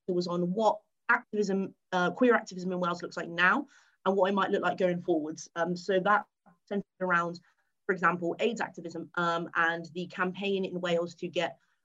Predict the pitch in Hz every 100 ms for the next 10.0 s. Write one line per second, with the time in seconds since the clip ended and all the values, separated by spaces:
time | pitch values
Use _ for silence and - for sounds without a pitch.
0 | - 165 - 262 277 - 208 - 180 180
1 | - 208 175 170 - _ _ 175 170 180
2 | 175 180 170 196 226 - - - - 175
3 | 202 214 220 214 185 220 254 180 180 -
4 | 180 196 - - - 196 - _ _ _
5 | _ 185 175 170 170 170 - 185 180 180
6 | 180 180 175 185 180 185 208 202 _ _
7 | _ _ - 196 - 220 185 185 180 -
8 | 277 285 220 214 214 214 202 202 202 220
9 | 220 240 240 _ 180 165 165 170 170